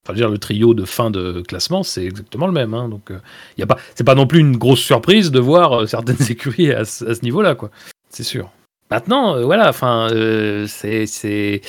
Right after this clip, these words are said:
euh, la situation de Williams, globalement, de toute façon, elle est pas top, même si, encore une fois, il y a, il, peut-être, peut-être plus intéressant, d'ailleurs, que, que la saison sportive, à la limite,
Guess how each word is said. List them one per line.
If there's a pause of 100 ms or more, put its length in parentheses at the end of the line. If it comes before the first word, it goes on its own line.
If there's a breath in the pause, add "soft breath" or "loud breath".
(320 loud breath)
euh,
la
situation
de
Williams,
globalement,
de
toute
façon,
elle
est
pas (120)
top, (480 soft breath)
même
si,
encore
une
fois,
il
y
a,
il, (100)
peut-être, (220)
peut-être
plus
intéressant,
d'ailleurs,
que,
que
la
saison
sportive,
à
la
limite,